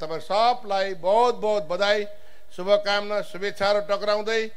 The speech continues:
दुई हजार चौबिसको चुनावमा हामी यसरी नै हर्षोल्लासको साथमा सरकार गठन गरेपछि फेरि भेटौँ। आजदेखि नै तपाईँहरू गाउँघरमा लागेर पार्टीको कार्यक्रममा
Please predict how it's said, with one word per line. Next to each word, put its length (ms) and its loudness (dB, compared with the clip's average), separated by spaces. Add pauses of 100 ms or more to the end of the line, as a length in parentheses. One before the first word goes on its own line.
(400)
दुई 160 0
हजार 320 4
चौबिसको 560 -2
चुनावमा 480 -2
हामी 320 -2
यसरी 240 -6
नै 160 -4
हर्षोल्लासको 720 -2
साथमा 400 0 (480)
सरकार 640 4
गठन 320 0
गरेपछि 640 -2
फेरि 240 -4
भेटौँ। 320 -4 (480)
आजदेखि 560 2
नै 80 -2
तपाईँहरू 480 0
गाउँघरमा 480 0
लागेर 440 2 (600)
पार्टीको 480 0
कार्यक्रममा 580 0